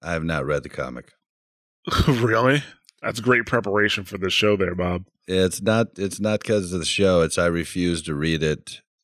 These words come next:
Speaker 1: in play Overwatch form, and I cannot seem to find it in the animated form.
Speaker 2: Still, my, my comment <laughs> remains.
Speaker 1: I'm not gonna, I'm not gonna read it until someone posts that, 'cause once you do the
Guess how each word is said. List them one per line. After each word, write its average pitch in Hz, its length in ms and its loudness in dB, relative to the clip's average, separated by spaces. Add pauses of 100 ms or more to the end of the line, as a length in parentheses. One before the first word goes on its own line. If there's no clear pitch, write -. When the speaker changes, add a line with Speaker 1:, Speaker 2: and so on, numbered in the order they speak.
(100)
Speaker 1:
in 73 460 -6
play 82 320 0
Overwatch 76 580 -2
form, 73 520 -4
and 71 560 -6 (140)
I 73 220 -6
cannot 78 500 -6
seem 78 240 -6
to 69 80 -6
find 76 360 -4
it 73 140 -8
in 73 220 -6
the 73 340 -6
animated 71 500 -6
form. 69 440 -12 (1000)
Speaker 2:
Still, - 920 -4 (200)
my, 117 300 0
my 143 200 4
comment 151 500 2
<laughs> - 0 -
remains. 147 960 2 (140)
Speaker 1:
I'm 202 540 0
not 139 260 2
gonna, 156 360 6
I'm 120 160 0
not 120 200 4
gonna 117 160 2
read 117 240 6
it 104 120 6
until 98 280 2
someone 98 300 2
posts 101 360 0
that, 87 400 0
'cause 82 540 -2
once 104 400 0
you 98 240 0
do 98 480 2
the 92 240 -4